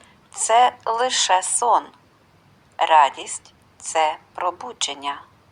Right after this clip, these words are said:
Біль — це обман. Тільки радість — це правда. І тому знову ми робимо єдиний вибір,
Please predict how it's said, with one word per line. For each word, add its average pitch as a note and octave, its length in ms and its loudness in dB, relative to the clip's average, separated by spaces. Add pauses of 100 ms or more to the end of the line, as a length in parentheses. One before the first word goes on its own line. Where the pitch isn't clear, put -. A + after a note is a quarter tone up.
(920)
Біль — F3 280 -10 (580)
це - 360 -2 (100)
обман. F#3 520 0 (1300)
Тільки - 460 -4
радість — - 680 0 (280)
це D#3+ 360 -2 (280)
правда. D#3+ 560 2 (1400)
І G3 100 -16
тому A#3+ 460 -2 (480)
знову A#3+ 600 2
ми G#3 240 0
робимо F#3+ 680 2 (100)
єдиний G#3+ 840 -10
вибір, E3 460 -6